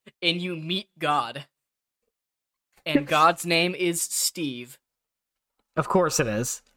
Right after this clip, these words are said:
Speaker 2: This is two thousand eight. What else would it be? <laughs>
Speaker 1: Yeah, exactly. Um, you, you get this whole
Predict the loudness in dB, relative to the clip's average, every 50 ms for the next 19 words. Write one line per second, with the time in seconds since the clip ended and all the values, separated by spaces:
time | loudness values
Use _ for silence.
0 | _ _ _ _ _ _ _ -4 0 0 0 0 2 0 0 2 2 2 2 2
1 | 0 2 2 2 2 2 0 -4 -8 _ _ _ _ _ _ _ _ _ _ _
2 | _ _ _ _ -6 -2 2 2 4 4 4 2 2 2 0 0 0 0 0 0
3 | 2 2 0 -2 -6 -6 -6 -4 -2 -2 -2 0 -2 -2 -2 -4 -6 -6 -6 -10
4 | -14 -14 _ _ _ _ _ _ _ _ _ -6 -4 -2 0 -2 -2 -4 -8 -12
5 | -14 -16 _ _ _ -8 -8 -8 -8 _ -10 -4 -2 -2 -2 -2 -2 -4 -4 -4
6 | -4 -2 -2 -2 -2 -4 -6